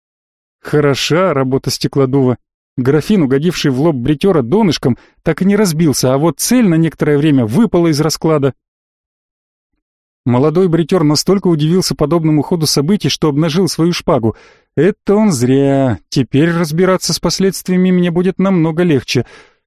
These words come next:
«Стол!» — крикнул я, и, как обычно, Евсей понял всё с полуслова.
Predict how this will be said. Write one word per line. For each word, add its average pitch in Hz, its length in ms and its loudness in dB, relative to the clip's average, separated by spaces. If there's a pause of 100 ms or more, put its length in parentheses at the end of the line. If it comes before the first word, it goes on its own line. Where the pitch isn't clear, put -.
(160)
«Стол!» — 214 720 0
крикнул 170 480 0
я, 185 240 2
и, 160 40 -2
как 165 200 -4
обычно, 170 380 -2
Евсей 165 420 0
понял 190 400 0
всё 180 200 -2
с - 80 -4
полуслова. 165 680 0